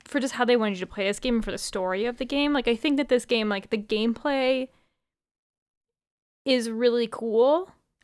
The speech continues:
and really, like, as we said, like, very cat-like and, like, really fits the setting and, like, I think really adds a lot to the game. But it, I don't think they ever wanted it to get in the way of you just, like,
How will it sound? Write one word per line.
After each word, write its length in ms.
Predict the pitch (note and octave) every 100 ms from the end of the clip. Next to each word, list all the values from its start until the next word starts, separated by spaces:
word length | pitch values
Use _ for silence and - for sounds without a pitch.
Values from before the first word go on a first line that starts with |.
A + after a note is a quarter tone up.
| -
and 220 | A#3 G#3
really, 400 | A3 A3 A#3 A#3
like, 220 | A3 G3+ G3
as 80 |
we 60 | G3
said, 100 | F#3+
like, 140 | F#3
very 240 | F3 E3+ F3
cat-like 580 | - - B3 A#3+ A#3+ A3+
and, 100 | G3+
like, 160 | F#3+
really 200 | F#3+ F#3+
fits 220 | G3 F#3 -
the 120 | G#3
setting 440 | - G3 G#3 G#3+
and, 120 | F#3+ F3+
like, 180 | F3+ G3+
I 40 |
think 200 | A3 G3+
really 280 | F3+ F3+ -
adds 360 | - - G#3 C4
a 40 |
lot 240 | B3 B3+ -
to 100 | -
the 140 | D4
game. 400 | C#4+ D4 D4+ D#4+ - G3+
But 160 | A3
it, 160 | G#3+ -
I 80 | -
don't 140 | G#3+ A#3
think 120 | B3+
they 60 | C#4
ever 120 | C4
wanted 260 | A#3 G3
it 100 | F3+
to 80 | -
get 300 | F3+ F3 - -
in 140 | F#3+
the 100 | F3
way 300 | E3 E3 F3
of 120 | F3+
you 100 | F3 F3+
just, 220 | F3 -
like, 240 | G3 -